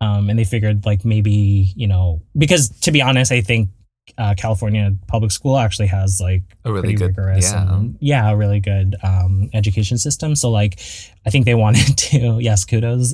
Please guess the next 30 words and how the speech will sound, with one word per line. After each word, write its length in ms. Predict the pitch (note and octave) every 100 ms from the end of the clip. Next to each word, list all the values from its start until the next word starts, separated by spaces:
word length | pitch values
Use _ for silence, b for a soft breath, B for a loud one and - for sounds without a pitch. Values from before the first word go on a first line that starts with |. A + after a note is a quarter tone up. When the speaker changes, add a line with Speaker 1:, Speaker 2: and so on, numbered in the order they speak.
| - -
Speaker 1:
kudos 380 | A2+ A#2 A2
to 340 | - A#2+ A#2+ B2 B B _ -
the 100 | C3
Belmont 360 | A#2 A2+ A2+ A#2+
Redwood 280 | A2 A#2
Shores 280 | - A#2 A#2
School 120 | C#3+
Speaker 2:
Yes. 280 | - F#3 -
Speaker 1:
District 300 | F#3+ A#2+ B2
come 200 | - B2
through. 200 | C#3+ D#3
Speaker 2:
Okay, 180 | - F#3+
but, 260 | C#3 C#3+ C#3+
like, 260 | D3 - - -
that 280 | C#3+ D3
is 140 | F3+ E3
one 260 | C#3 C3 C3+
thing 340 | B2+ B2+ C#3
that 140 | G#2
I 80 | G2+
think 180 | A2 A2+
is 140 | G2
really 240 | F#2 F#2 F#2
frustrating, 580 | - E2+ - F#2+ G#2+ G#2
'cause 180 | A2 G2+
I 100 | G2+
think 160 | G#2+
a 40 | B2
lot 200 | A2 G#2
of 140 | G2+